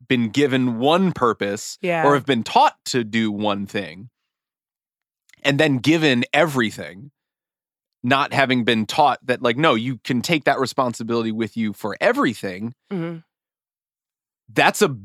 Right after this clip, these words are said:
Speaker 1: that's a big lesson to grapple with. And it's
Speaker 2: Yes.
Speaker 1: kind of why Ken has this,
Speaker 2: Yes.
Speaker 1: like, existential crisis
Speaker 2: Mm-hmm.
Speaker 1: of, like, "No, I can't,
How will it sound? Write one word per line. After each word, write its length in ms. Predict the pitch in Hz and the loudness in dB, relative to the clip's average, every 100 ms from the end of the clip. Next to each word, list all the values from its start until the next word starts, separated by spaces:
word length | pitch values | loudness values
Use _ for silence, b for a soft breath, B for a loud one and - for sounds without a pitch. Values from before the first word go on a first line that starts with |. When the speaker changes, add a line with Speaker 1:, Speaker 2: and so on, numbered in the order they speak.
| 95 - | -4 2
Speaker 1:
that's 200 | 185 208 | 2 2
a 60 | |
big 300 | 127 - 165 | 0 2 2
lesson 380 | 127 151 - 131 | 4 2 2 -4
to 80 | 117 | -4
grapple 320 | 101 139 151 | -2 0 -2
with. 140 | 98 - | -4 -2
And 100 | 117 | -2
it's 100 | 190 | 2
Speaker 2:
Yes. 80 | 190 | 2
Speaker 1:
kind 100 | 214 | 2
of 100 | 131 | 2
why 280 | 156 180 | 4 4
Ken 240 | - 165 147 | 2 0 0
has 260 | 139 123 | 2 0
this, 120 | 117 120 | 0 0
Speaker 2:
Yes. 80 | |
Speaker 1:
like, 140 | 127 120 | 0 2
existential 540 | 160 - - 151 123 98 | 0 0 -2 0 -2 -6
crisis 680 | - 143 160 - 92 - 190 | 0 2 2 0 -6 -6 -6
Speaker 2:
Mm-hmm. 400 | 170 156 165 147 | -6 -6 -2 0
Speaker 1:
of, 100 | 131 | 2
like, 180 | 127 | 2
"No, 220 | 127 160 - | 4 2 2
I 100 | 143 | 0
can't, 360 | - 151 165 | 0 0 0